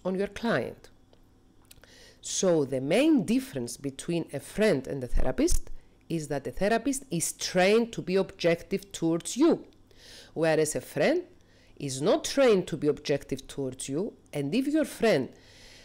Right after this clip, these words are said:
loves you very much or has a lot of attachment with you, emotional attachment with you, it's very possible that they project, they, they can project their own feelings to you,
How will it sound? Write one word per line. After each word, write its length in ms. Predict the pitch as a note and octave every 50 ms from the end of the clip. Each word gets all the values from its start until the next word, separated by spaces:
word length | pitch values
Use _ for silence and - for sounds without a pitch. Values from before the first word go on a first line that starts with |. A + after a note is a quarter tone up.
| - -
loves 380 | - D#3 F#3 G#3 A3 G#3 E3+ C#3+
you 100 | D3+ C#3
very 260 | C3+ F3+ G#3 G#3+ G3
much 440 | E3 D#3+ D#3 D3 C3 A2+ - - - -
or 80 | C#3 D3+ - -
has 200 | - E3+ E3 -
a 40 | D3
lot 180 | D#3 A3 B3+ C#4
of 120 | C#4+ -
attachment 680 | G3 - - - - G3+ G#3 G3+ - D3+ C#3+ C3+ C3+ B2+
with 220 | C3 B2+ A#2 -
you, 240 | G#2+ B2 D3+ F#3 G#3+ -
emotional 440 | C#3+ C#3+ D#3 E3 - - D#3 C#3
attachment 500 | C#3 C3 - - D3 C3+ - - C3+ B2+
with 200 | B2+ B2 A#2+ A#2+
you, 200 | C#3+ E3 A3+ B3 -
it's 220 | - D#3 - - -
very 300 | D3 G3 C4 E4 F4+ C#4
possible 600 | - - - E3+ E3 - - E3 - A#3 C4 A3
that 180 | - D3 D3
they 80 | D3 D3+
project, 680 | - - - C#3 C3+ - - - A3+ B3 B3+ - -
they, 80 | - D3
they 200 | - D3 D3 C#3+
can 240 | C3+ - - C#3+ B2
project 460 | - - C3+ C3 - F3 F#3+ F#3 F3
their 180 | D3+ C#3 C#3 D3+
own 160 | F#3 G#3+ A3+
feelings 560 | A3+ - - F3+ F3 F3 F3 F#3+ F#3 - -
to 160 | - - A3
you, 240 | A3 C4 G#3 C#3+ -